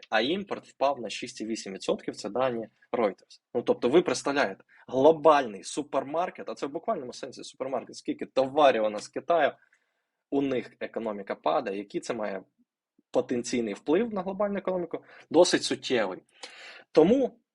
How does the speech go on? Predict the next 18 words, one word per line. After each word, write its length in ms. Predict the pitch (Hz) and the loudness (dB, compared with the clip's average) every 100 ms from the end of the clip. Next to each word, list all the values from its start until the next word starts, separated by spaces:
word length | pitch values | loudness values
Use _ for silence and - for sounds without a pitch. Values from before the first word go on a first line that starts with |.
| _ | _
е, 280 | 127 127 117 | -4 0 0
дякую 440 | 113 151 156 117 | 4 2 2 -4
вам 280 | 101 127 101 - | -4 -6 -6 -12
за 200 | 113 120 | -4 0
увагу, 640 | 120 120 156 220 202 123 101 | 0 0 -2 -2 -4 -10 -12
що 200 | - 117 | -8 -4
залишалися 560 | 123 123 139 123 - | -2 0 2 0 0
зі 100 | 113 | -8
мною 220 | 120 123 113 | -4 -4 -2
весь 240 | 127 127 | -4 -4
цей 140 | 120 | -8
час. 400 | 104 - 160 - | -6 -4 -4 -4
Я 100 | 113 | -6
мак-, 240 | 127 120 - - | -6 -8 -14 -16
старався 460 | - 120 131 123 | -6 0 0 -2
максимально 600 | 113 123 - 127 123 104 | -8 -6 -6 -4 -4 -6
простими 380 | 98 107 - 107 | -10 -10 -8 -8
словами 420 | - 110 107 101 | -4 -2 -2 -4